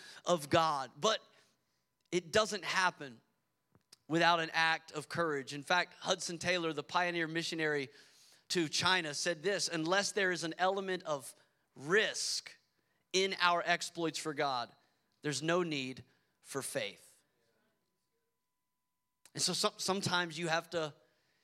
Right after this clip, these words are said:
you have to take a risk. But here's what I've learned about God-given dreams. If it's a God-given dream, it's not possible without God's help. In fact, that's one of the ways you know it's a God-sized dream.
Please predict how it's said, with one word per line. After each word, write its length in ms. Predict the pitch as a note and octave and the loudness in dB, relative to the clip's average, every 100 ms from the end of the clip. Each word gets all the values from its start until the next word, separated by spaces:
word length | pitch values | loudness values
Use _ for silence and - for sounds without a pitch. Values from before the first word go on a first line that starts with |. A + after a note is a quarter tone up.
| _ _ - | _ _ -12
you 100 | B2 | -2
have 180 | C#3+ C#3 | -2 -2
to 80 | C3 | -6
take 240 | D3+ C#3+ | -4 -4
a 40 | |
risk. 640 | D3 E3+ D#3+ - - - - - _ _ _ _ _ - | -4 -2 -4 -4 -8 -8 -12 -20 _ _ _ _ _ -8
But 80 | D3+ | 0
here's 220 | G#3+ G3+ | 0 0
what 80 | G#3 | 0
I've 160 | F#3 | 0
learned 240 | E3+ F3+ E3 | 2 0 0
about 340 | D#3 D#3 D3+ - _ _ _ _ _ _ _ _ _ _ _ _ _ _ _ _ | 0 0 0 -8 _ _ _ _ _ _ _ _ _ _ _ _ _ _ _ _
God-given 520 | D#3+ D#3+ D3+ D#3 D3 | 4 4 2 -4 -4
dreams. 600 | C3 C#3 B2+ A2+ G#2+ - - _ _ - - _ _ _ - | -6 -6 -6 -8 -10 -10 -12 _ _ -20 -20 _ _ _ -8
If 200 | F3 F3+ | -4 0
it's 180 | A3+ B3 | 0 0
a 60 | |
God-given 640 | F#3+ F3+ F3 D3+ E3+ F3 F#3 | 0 2 2 0 -4 -4 -6
dream, 420 | E3+ F#3+ G3 F#3+ _ _ _ _ _ _ | -4 -4 -4 -10 _ _ _ _ _ _
it's 200 | F3 E3+ | -4 -4
not 280 | E3+ D#3 C#3 | -2 -2 -2
possible 520 | - D#3+ D3 C#3 B2 | 0 0 0 -8 -8
without 320 | A#2+ B2 B2 A#2 | -6 -4 -4 -4
God's 280 | A2+ A2 | -8 -8
help. 260 | - G2+ - _ _ _ _ _ _ _ _ _ _ | -12 -14 -18 _ _ _ _ _ _ _ _ _ _
In 120 | - E3 | -8 2
fact, 60 | |
that's 200 | G3+ G#3 | 2 4
one 120 | G#3+ | 0
of 60 | G#3 | 0
the 60 | F#3 | 2
ways 280 | F#3+ E3+ | 2 0
you 80 | E3+ | -4
know 360 | E3+ E3+ C#3 B2+ C#3+ | 0 0 -2 -6 -8
it's 160 | D3+ | -6
a 40 | C#3+ | -2
God-sized 640 | D3 D3 - D3 C3+ - | 0 0 -2 -4 -4 -6
dream. 280 | D3 C3+ | -6 -8